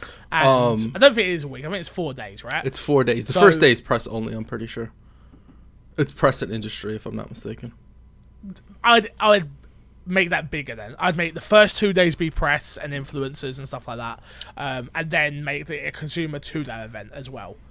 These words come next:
Speaker 1: So that gives you enough time as press to get in there, and obviously there's still queues.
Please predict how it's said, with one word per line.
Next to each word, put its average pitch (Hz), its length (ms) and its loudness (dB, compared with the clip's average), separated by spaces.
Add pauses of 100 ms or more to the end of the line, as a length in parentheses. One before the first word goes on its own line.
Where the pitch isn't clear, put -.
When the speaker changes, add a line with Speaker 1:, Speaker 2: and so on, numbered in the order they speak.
(160)
Speaker 1:
So 147 440 0 (640)
that 185 80 0
gives 185 180 0
you 185 80 2
enough 214 240 2
time 196 260 2
as 175 80 -2
press 170 300 2
to 165 100 -6
get 175 220 2
in 175 220 -4
there, 151 300 -2
and 156 120 -6
obviously 202 300 2
there's 175 100 -2
still 247 200 2
queues. 226 520 0